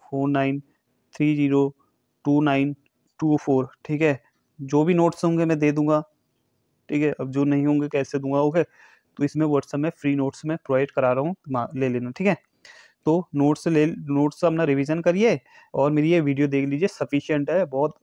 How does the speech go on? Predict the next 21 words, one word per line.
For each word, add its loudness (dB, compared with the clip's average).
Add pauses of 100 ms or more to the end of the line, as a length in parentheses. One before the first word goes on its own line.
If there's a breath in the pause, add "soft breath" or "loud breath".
(180)
अच्छे -10
से -10
क्लियर 0
हो 0
जाएगा 0
ड्राफ्टमैन 0
का -10
पेपर, -12 (320)
ओके। 2 (1900 soft breath)
From 6
the 6
following, 4
what 4
is, 0 (320)
what 2
is -2
the 2
standard 0
size 0 (120)
of 0 (480)
modular? 2